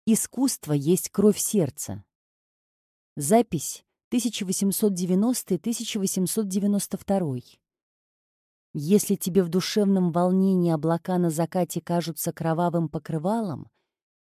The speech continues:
ни к чему писать их, как обычные облака. Нужно идти напрямик и писать непосредственное впечатление, образ, писать кровавые облака.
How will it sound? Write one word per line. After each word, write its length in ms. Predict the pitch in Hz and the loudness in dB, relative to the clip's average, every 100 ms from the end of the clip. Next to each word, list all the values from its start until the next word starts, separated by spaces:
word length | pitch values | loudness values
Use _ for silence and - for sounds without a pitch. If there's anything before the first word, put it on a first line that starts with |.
| - | -6
ни 140 | 214 247 | -4 -4
к 80 | - | -4
чему 340 | - 262 220 | -2 0 2
писать 480 | - 147 165 139 147 | 0 -2 0 -2 -4
их, 100 | - | -6
как 220 | 151 156 | -6 -2
обычные 480 | 147 160 - 160 143 | -2 -2 -2 -2 -2
облака. 560 | 143 160 - 123 110 _ _ _ _ _ _ _ | -2 -4 -4 -6 -8 _ _ _ _ _ _ _
Нужно 480 | 170 196 180 190 190 | 6 6 6 4 4
идти 220 | - 214 | 4 4
напрямик 720 | 196 202 202 202 165 - - _ _ _ _ | 4 4 6 6 4 -2 -20 _ _ _ _
и 100 | 208 | -4
писать 440 | - 220 254 254 233 | 0 2 4 4 4
непосредственное 880 | 226 214 - 226 247 - 226 226 | 4 2 2 0 0 2 4 4
впечатление, 960 | 208 - - 254 220 214 160 131 110 - _ _ | 2 -4 -6 -6 -2 0 2 0 -4 -8 _ _
образ, 600 | 240 208 135 113 - - - _ _ - | 4 4 4 -4 -6 -10 -14 _ _ -4
писать 380 | 226 - 233 220 | -2 4 4 4
кровавые 540 | - 226 220 220 214 208 | 2 4 6 4 4 4
облака. 600 | 196 214 - 143 107 | 4 2 0 -4 -4